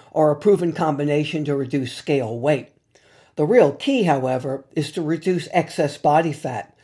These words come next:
That comes in the form of subcutaneous. You find that under the skin. Visceral, that's around the vital organs. And ectopic, that's within the organs.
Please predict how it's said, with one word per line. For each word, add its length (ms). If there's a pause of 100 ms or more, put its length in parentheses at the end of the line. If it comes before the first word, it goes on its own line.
(300)
That 220
comes 260
in 140
the 80
form 420
of 140
subcutaneous. 1000 (720)
You 120
find 320
that 180
under 280
the 120
skin. 540 (920)
Visceral, 800 (400)
that's 240
around 320
the 80
vital 360
organs. 680 (560)
And 340 (100)
ectopic, 1000 (320)
that's 260
within 320
the 100
organs. 540